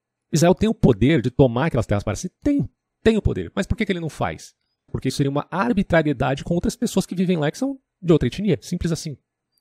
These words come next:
certo? Então, ah, dizer que Israel está procurando dominar territórios, porque a ideia dele é imperialista, colonizadora, e eu tô falando do, do atual Israel, tá? Imperialista, colonizadora e, e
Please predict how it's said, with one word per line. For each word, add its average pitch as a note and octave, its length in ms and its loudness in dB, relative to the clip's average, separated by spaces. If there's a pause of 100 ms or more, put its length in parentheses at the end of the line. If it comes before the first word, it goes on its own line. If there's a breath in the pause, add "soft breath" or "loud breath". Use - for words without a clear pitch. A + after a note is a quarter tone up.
(140)
certo? - 340 -6 (400)
Então, D#3+ 520 0
ah, C3 560 -2
dizer C#3+ 300 0
que G3+ 120 0
Israel C#3 220 2
está B2 180 -2
procurando B2+ 540 -2
dominar B2+ 380 0
territórios, B2+ 640 4
porque A2 420 -2
a A#2 60 -2
ideia A#2 220 0
dele A2 280 -2
é G#2+ 240 0 (680)
imperialista, A#2 680 2 (720)
colonizadora, B2+ 800 4 (1040)
e G#2+ 100 -8
eu G#2 60 -4
tô - 80 -4
falando A#2+ 160 -2
do, C3+ 140 2
do G#2+ 140 -2
atual A2+ 200 2
Israel, G2+ 260 -2
tá? G#2+ 140 -10
Imperialista, A2+ 400 -2
colonizadora A#2 640 -2
e, A#2 440 -2
e - 100 -6